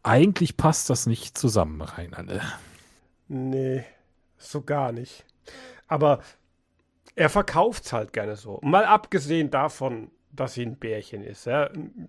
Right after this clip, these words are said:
Speaker 2: Tun wir mal so, als ist sie's
Speaker 1: Mhm.
Speaker 2: nicht. Tun wir mal wirklich so, als wär sie's nicht. Ich kann doch nicht sagen,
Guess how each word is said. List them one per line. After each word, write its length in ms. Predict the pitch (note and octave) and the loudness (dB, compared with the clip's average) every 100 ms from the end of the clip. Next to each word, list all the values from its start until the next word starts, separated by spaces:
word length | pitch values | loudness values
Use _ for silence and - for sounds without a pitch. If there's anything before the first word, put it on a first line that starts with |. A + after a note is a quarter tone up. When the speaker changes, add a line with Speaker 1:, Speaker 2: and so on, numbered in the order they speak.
| - | -16
Speaker 2:
Tun 220 | - B3 A#3 | -4 0 2
wir 100 | F3 | 4
mal 160 | D3 | 4
so, 180 | C#3 D3 | 2 2
als 200 | C3+ B2+ | 2 0
ist 200 | D3+ B2+ | -6 -6
sie's 220 | B2+ A#2+ | 0 4
Speaker 1:
Mhm. 0 | |
Speaker 2:
nicht. 400 | A2 G#2+ A2 - _ _ - | 6 6 2 -6 _ _ -4
Tun 160 | D3+ | 2
wir 100 | E3+ | 4
mal 160 | C#3+ C3+ | 6 4
wirklich 240 | D3 B2+ - | 2 -2 -4
so, 120 | B2+ | -4
als 220 | A2+ - | -4 -8
wär 140 | A#2 | -10
sie's 240 | A2+ C3+ - | -10 -12 -12
nicht. 280 | G2+ - - - - - - _ _ _ _ _ _ _ _ _ _ - | -16 -16 -20 -20 -20 -20 -20 _ _ _ _ _ _ _ _ _ _ -12
Ich 240 | F#3+ - | -12 -10
kann 340 | - C#3+ F#3 | -10 -8 -6
doch 180 | G3 - | -6 -6
nicht 260 | C#3+ B2+ - | -8 -8 -10
sagen, 580 | B2+ C3+ E3+ F#3+ A3 | -2 2 2 0 -4